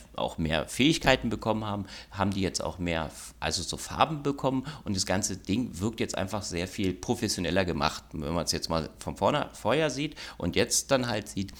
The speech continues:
ähm, da muss man fe-, äh, wirklich feststellen, dass gerade jetzt in der Serie,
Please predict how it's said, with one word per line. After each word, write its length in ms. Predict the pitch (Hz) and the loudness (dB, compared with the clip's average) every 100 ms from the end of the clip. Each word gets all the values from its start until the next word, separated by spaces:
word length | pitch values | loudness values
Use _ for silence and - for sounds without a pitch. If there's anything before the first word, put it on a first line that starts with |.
| - - - | -16 -18 -6
ähm, 500 | 85 90 90 87 85 - - - | -2 2 2 0 -2 -6 -8 -6
da 80 | 92 | 0
muss 180 | 95 101 | 0 2
man 160 | 101 - | 0 -2
fe-, 220 | - - | -6 -4
äh, 100 | 85 - | -4 -2
wirklich 240 | 98 98 | 0 2
feststellen, 480 | 107 - 107 98 85 - - - | 2 2 2 0 0 -6 -16 -6
dass 160 | 90 - | -4 4
gerade 200 | 90 101 | 4 4
jetzt 160 | 95 | 2
in 60 | 85 | -2
der 120 | 78 | -2
Serie, 400 | 73 95 117 95 | 0 0 0 -2